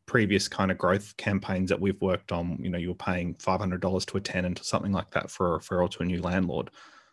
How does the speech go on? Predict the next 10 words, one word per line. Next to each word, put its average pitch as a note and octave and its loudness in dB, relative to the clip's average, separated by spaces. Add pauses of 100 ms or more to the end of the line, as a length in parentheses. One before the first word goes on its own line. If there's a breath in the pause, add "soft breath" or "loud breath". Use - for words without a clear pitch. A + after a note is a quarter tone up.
(140)
I A#2+ 4
mean, B2 8
that's - 2
literally, B2 6
like, F2+ 4
a E2 -4
sixth - -2 (100)
of G#2 2
the G2 0
cost - -2